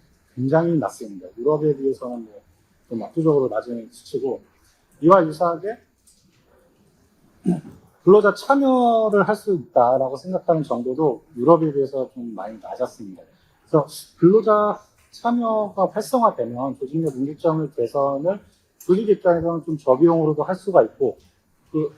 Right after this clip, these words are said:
근로자 측면, 근로자의 입장에서는 자신들의 어떤 긍정적인 태도를 만들어낼 수 있는 좋은 기회임에도 불구하고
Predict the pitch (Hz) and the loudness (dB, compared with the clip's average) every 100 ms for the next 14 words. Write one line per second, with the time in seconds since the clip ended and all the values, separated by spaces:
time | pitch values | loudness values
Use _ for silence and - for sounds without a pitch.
0 | - 175 214 208 202 196 190 175 - 160 | 4 6 6 2 -2 -6 -4 -6 -2 0
1 | 175 175 170 151 123 151 147 151 156 151 | 4 4 4 2 0 -2 -2 -6 -6 -4
2 | 127 147 143 143 120 123 - 156 196 190 | -6 -4 -2 -2 -2 -8 -4 0 0 0
3 | 185 165 180 196 185 147 123 139 143 139 | -2 -2 -2 -2 0 0 0 -2 -4 -8
4 | 135 127 - 131 160 160 127 131 139 131 | -10 -12 -4 -2 -2 -4 -4 -4 -4 -6
5 | 127 113 110 107 165 | -8 -8 -6 -6 -8